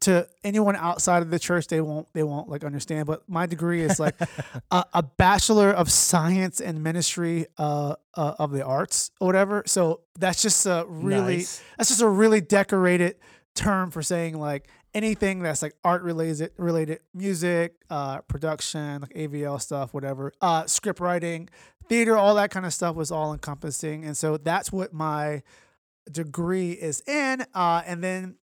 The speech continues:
Speaker 1: when I, when I left college, uh, ministry was the last thing that I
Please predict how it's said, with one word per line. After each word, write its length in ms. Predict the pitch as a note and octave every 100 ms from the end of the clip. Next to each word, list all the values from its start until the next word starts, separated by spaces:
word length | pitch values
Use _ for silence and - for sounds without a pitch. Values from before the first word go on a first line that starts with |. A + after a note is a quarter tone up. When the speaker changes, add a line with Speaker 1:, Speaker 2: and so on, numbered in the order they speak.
| -
Speaker 1:
when 180 | E3+ E3+
I, 400 | E3 D#3+ D#3+ D#3 _
when 160 | E3 D#3+
I 80 | D3+
left 380 | D3 G3 A#3
college, 560 | - E3 C#3 D3 D#3 - _ _ _ _
uh, 260 | D#3+ D3+ D3
ministry 500 | D#3 E3+ G3 F3 F3 E3
was 420 | D3+ D3+ D#3 D3+
the 160 | E3
last 420 | D3 C3+ B2+ B2+ -
thing 280 | D#3+ E3+
that 200 | C#3+ C#3 -
I 220 | D3